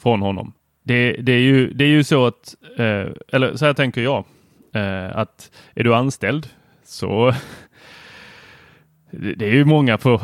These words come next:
Apple som, eh, jag tror har tjänster där det inte blir någonting av eller det inte görs någonting med det de har producerat fram. Eh,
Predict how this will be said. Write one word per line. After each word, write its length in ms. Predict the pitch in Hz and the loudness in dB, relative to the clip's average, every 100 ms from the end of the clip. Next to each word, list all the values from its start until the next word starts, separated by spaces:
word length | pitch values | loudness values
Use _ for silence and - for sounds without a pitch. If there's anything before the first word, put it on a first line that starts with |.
| 117 | -2
Apple 300 | 104 104 101 | -4 -4 -4
som, 260 | 107 98 - - | -4 -6 -10 -14
eh, 300 | - 98 92 - - - _ _ 214 208 113 | -10 -8 -8 -10 -16 -20 _ _ -20 -12 -10
jag 200 | - 107 | -6 -6
tror 220 | - 104 | -2 -2
har 220 | 95 101 | 0 -2
tjänster 540 | 92 117 113 117 - 101 | 0 -2 -2 -2 -4 -2
där 200 | 101 98 | -2 -2
det 80 | 101 | -4
inte 200 | 101 101 | -4 -4
blir 240 | 107 101 | -2 0
någonting 380 | 101 101 104 104 | 0 -2 -2 0
av 360 | 101 98 95 | 2 2 0
eller 280 | 98 98 98 | -2 -2 -2
det 100 | 98 | -2
inte 200 | 95 98 | -4 -2
görs 340 | 104 95 95 - | -2 0 -2 -4
någonting 400 | 98 - 98 98 | -4 -4 -4 -2
med 240 | 98 95 | -2 -2
det 140 | 95 | -4
de 240 | 95 92 98 | -4 -4 -4
har 240 | 98 92 | -2 -2
producerat 680 | 90 - 104 101 98 92 - | -4 -4 -2 -2 -4 -6 -6
fram. 340 | - 92 98 - _ _ _ | -4 -4 -6 -12 _ _ _
Eh, 680 | 104 92 92 50 - - | -8 -6 -8 -8 -10 -10